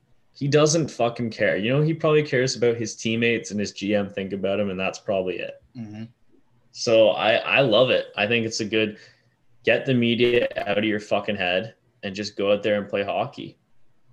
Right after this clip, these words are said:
Speaker 1: And just to kind of, I don't wanna, you know,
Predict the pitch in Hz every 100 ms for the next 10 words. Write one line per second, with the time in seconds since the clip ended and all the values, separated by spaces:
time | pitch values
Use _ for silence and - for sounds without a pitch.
0 | - - _ _ _ _ _ - 104 104
1 | 101 101 123 135 - 127 107 95 87 _
2 | _ _ _ _ - 104 123 95 92 _
3 | _ _ _ _ _ _ _ - 120 139
4 | 117 95 - _ _ - 104 82